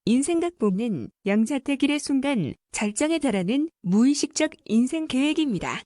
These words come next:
예를 들어 알코올 중독자 아버지라는 동일한 환경에서 자라도 한 사람은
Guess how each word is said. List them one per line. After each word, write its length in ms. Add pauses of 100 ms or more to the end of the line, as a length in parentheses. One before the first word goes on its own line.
(400)
예를 300
들어 180
알코올 420
중독자 580
아버지라는 760
동일한 480
환경에서 880 (260)
자라도 680
한 180
사람은 640